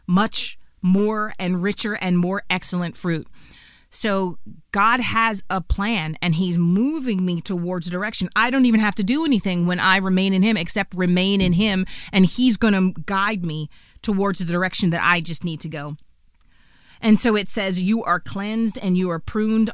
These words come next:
already because of the word which I have given you." So when I remain in him and I'm reading the word, because it says it's the word, the word which I have given you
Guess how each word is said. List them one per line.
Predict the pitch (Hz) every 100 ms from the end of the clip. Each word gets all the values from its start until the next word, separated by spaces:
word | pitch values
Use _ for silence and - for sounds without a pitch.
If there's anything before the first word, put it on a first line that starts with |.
| -
already | 185 175 180 180 160 160
because | - 175 - - 233 240 247 214 -
of | 202 185
the | 185
word | 170 165 196 214 214 - -
which | 175 175 -
I | 180 185 190
have | 185 175 -
given | 175 175 170 156
you." | 139 101 - - - - - - - - -
So | - - 202
when | 185 196
I | 202 202
remain | 233 208 190 196 226 233
in | 202
him | 180 180 214 185 160 156 - - -
and | 190 180
I'm | 175 180
reading | 175 180 220 240 233
the | 196
word, | 185 208 165
because | 180 170 180
it | 185
says | - 196 165 -
it's | 190 -
the | - 190
word, | 160 170 226 190 135 - - - -
the | 208
word | 175 170 202 247 190 160
which | 170 165 -
I | 180
have | 185 156 151 160
given | - 254 262 202
you | 170 139 151